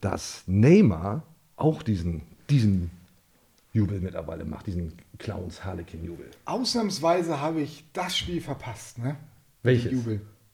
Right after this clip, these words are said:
Speaker 2: Ja, wo Neymar das gemacht hat.
Speaker 1: Ja, der trifft ja jetzt nur nicht einmal, sondern der hat ja schon ein paar mehr Tore gemacht.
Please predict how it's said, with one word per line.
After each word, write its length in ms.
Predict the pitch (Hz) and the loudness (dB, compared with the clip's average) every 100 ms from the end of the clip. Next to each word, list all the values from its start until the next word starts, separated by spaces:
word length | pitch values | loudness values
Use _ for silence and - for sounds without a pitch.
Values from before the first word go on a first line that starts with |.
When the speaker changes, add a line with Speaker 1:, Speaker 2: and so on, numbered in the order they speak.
| - | -10
Speaker 2:
Ja, 80 | 120 107 | -10 -8
wo 60 | 113 | -6
Neymar 340 | 123 123 127 127 | -4 -4 -4 -4
das 120 | 123 | -6
gemacht 320 | 127 135 131 | -8 -8 -6
hat. 80 | 110 | -4
Speaker 1:
Ja, 220 | 110 107 | 0 2
der 100 | 113 | 0
trifft 200 | 104 147 | 2 4
ja 80 | 131 | 6
jetzt 240 | 123 110 123 | 6 4 2
nur 80 | |
nicht 180 | 117 - | 2 2
einmal, 480 | 117 131 107 80 110 | 0 0 0 0 -2
sondern 180 | 107 113 | 0 2
der 80 | 110 | 2
hat 100 | 117 | 4
ja 80 | 117 | 4
schon 140 | 131 | 4
ein 40 | 104 | 2
paar 120 | 113 | 2
mehr 220 | 117 135 | 2 4
Tore 180 | 131 110 | 4 4
gemacht. 420 | 110 101 98 131 | 2 0 -2 -4